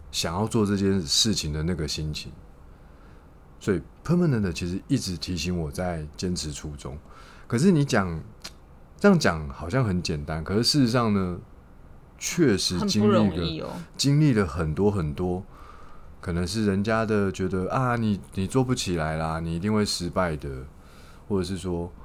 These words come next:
Speaker 1: ，“哎呀，你那种东西谁要喝啊？啊，你要做一个品牌哦，你再做十年也做不起来啦。”反正就是冷嘲热讽、冷言冷语其实蛮多的。但是至少 permanent 一直提醒我，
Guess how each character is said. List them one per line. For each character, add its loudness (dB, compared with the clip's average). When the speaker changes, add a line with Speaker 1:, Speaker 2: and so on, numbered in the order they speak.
Speaker 1:
，“哎 0
呀， 2
你 2
那 2
种 2
东 4
西 0
谁 -4
要 0
喝 -4
啊？ -6
啊， 0
你 2
要 2
做 4
一 2
个 4
品 0
牌 0
哦， 2
你 0
再 0
做 2
十 -2
年 4
也 0
做 0
不 -2
起 -6
来 -6
啦。” -10
反 -2
正 2
就 0
是 0
冷 4
嘲 2
热 6
讽、 4
冷 6
言 4
冷 2
语 0
其 -6
实 -4
蛮 -4
多 -6
的。 -12
但 0
是 2
至 -2
少 -2
permanent 0
一 -6
直 -8
提 -8
醒 -6
我， -10